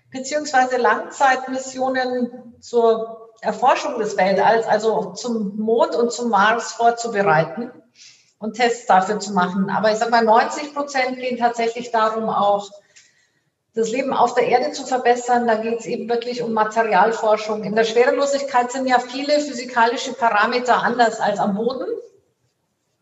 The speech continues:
Unsere Physik hier unten ist halt nun mal von der Schwerkraft geprägt.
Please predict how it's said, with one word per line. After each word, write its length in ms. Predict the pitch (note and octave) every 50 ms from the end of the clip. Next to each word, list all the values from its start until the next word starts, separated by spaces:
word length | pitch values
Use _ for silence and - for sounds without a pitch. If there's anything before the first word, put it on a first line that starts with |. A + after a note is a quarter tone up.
| - F#3
Unsere 240 | G#3+ A3+ A3+ A#3 A#3+
Physik 320 | A3+ B3 A#3 C#4 C#4+ C#4
hier 180 | C#4 C#4 B3 A3+
unten 240 | C4 - - - B3+
ist 240 | G#3+ B3+ - - C4+
halt 180 | B3+ A#3 A#3
nun 140 | A#3+ A#3+ A#3+
mal 240 | A3+ G#3+ G#3+ A3+ A3+
von 160 | - A3 G#3+
der 80 | G#3+ G#3+
Schwerkraft 580 | G#3 G#3 A3+ A3+ A3 A3 F3+ F3 - - -
geprägt. 580 | - F#3+ G3 F#3+ F#3 F3+ G3 - - - -